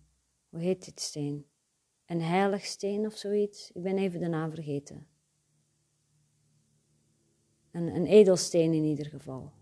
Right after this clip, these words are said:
Die heb ik vaak hier, eh, in de buurt van de laptop. En ik vind het fijn om het vast te houden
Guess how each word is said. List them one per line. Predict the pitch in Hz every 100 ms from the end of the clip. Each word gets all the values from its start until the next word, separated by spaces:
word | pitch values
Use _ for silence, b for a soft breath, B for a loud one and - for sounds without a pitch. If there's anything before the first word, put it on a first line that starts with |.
| - - - - - - - - - - - _ _ _ _ - - - -
Die | -
heb | 170
ik | 165 -
vaak | - 175 175
hier, | 175 175 165
eh, | 156 156 156 - _ _ _
in | -
de | 175
buurt | 156 170 170
van | - 170
de |
laptop. | 165 170 - 151 - _ _ _ _ _ _ _ _ _ _ _ _ _ _ _ _ _ _ _ _ _ _ _ _ _ _ _
En | 185 175
ik | 175
vind | 185
het | 180 180
fijn | 185 185
om | 180
het | 175 -
vast | 196 -
te | 175
houden | 165 165 156 160 151